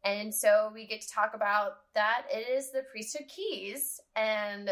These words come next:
priesthood keys are the authority of God has given to priesthood leaders to direct, control, and govern in the use of the priesthood on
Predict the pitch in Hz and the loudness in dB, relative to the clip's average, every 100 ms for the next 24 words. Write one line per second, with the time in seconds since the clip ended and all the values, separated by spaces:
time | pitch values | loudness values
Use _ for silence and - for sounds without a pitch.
0 | 190 254 247 269 262 247 240 214 202 226 | -4 -6 -10 -10 -10 -4 -2 -2 -4 -2
1 | 240 349 403 226 - 330 240 311 - - | 0 0 2 4 4 4 2 -2 -8 -18
2 | - - 233 220 233 254 226 - 247 - | -10 -2 -2 -2 -6 -6 -8 -8 -8 -6
3 | 311 254 202 202 220 240 202 208 220 277 | -8 -6 -6 -6 -8 -10 -8 0 0 0
4 | - 285 - 226 214 208 208 196 202 202 | -6 -8 2 6 6 4 0 0 -2 -4
5 | - 208 202 196 190 196 202 - - - | -8 -10 -12 -14 -12 -8 -8 -8 -12 -12
6 | - - - - | -10 -6 -2 -4